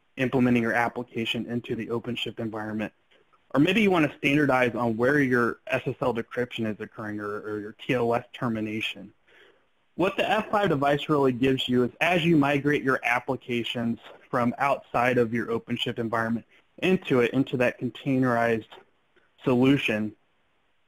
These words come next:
it gives you the ability to really standardize in, in your policies that are being applied, where from a dependency standpoint, nothing about the, the policies that are being applied to the application change.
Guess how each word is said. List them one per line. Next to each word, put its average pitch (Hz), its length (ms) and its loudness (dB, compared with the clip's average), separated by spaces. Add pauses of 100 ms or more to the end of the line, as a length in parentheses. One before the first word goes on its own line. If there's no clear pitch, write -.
(380)
it 160 140 0
gives 175 180 4
you 185 80 4
the 180 40 4
ability 165 300 4
to 156 60 6
really 202 340 2
standardize 117 640 2 (540)
in, 131 160 0
in 131 180 2
your 123 140 2
policies 123 580 -2
that 113 100 -2
are 110 60 -2
being 110 240 -4
applied, 101 580 -8 (500)
where 143 420 4 (440)
from 151 160 2
a 143 60 2
dependency 170 640 0
standpoint, 139 680 0 (140)
nothing 175 720 2
about 131 500 0
the, 127 200 -2
the 123 80 -2
policies 127 520 -2
that 120 80 -4
are 117 80 2
being 113 180 -2
applied 113 360 -4
to - 60 -20
the 117 200 -2
application 117 680 -4
change. - 600 -8